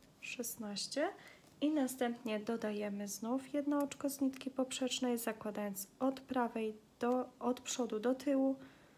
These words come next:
i z lewej strony wbijając się, przerabiamy jak oczko przerobio-, przekręcone. Następnie musimy zrobić pięć oczek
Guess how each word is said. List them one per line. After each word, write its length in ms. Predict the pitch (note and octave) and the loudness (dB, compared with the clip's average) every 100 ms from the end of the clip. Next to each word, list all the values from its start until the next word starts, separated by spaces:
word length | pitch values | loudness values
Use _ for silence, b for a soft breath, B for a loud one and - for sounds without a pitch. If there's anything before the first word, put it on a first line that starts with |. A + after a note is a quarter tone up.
| B - _ - - - | B -20 _ -20 -16 -6
i 240 | G#3+ G#3 G3+ B B - | -4 -6 -10 B B -12
z 140 | - | -4
lewej 260 | A#3 G#3+ G#3 | -2 -2 -4
strony 400 | G3+ A3 G#3 G#3 | -6 -6 -6 -6
wbijając 420 | G3+ A3 G#3 G3+ | -4 -4 -2 -4
się, 80 | - | -6
przerabiamy 580 | - A#3 A3+ A3+ G#3+ G#3 | -6 -4 -2 -2 -2 -4
jak 160 | G3 | -4
oczko 240 | G#3 - G3+ | -6 -6 -6
przerobio-, 640 | - C4 C4 G#3+ G#3+ G3+ - | -2 0 0 0 -2 -2 -4
przekręcone. 840 | G3 - A#3+ A#3 G#3+ G3 G3+ G#3+ F4 B B B B - | -6 -2 -2 -2 -2 -2 -2 0 -2 B B B B 0
Następnie 840 | B3+ D4 - B3+ A3+ A3 G#3 G3+ - - | 2 2 2 0 0 -6 -4 -4 -6 -6
musimy 500 | G#3+ - A#3 G#3+ G3+ | -4 -4 -4 -4 -2
zrobić 560 | G#3+ A3+ G#3+ G#3 - - | 0 0 -2 -6 -8 2
pięć 400 | B3 A3+ G#3 - | 4 4 0 -4
oczek 580 | - A3 - G#3 G#3 | -2 -2 -2 -2 -4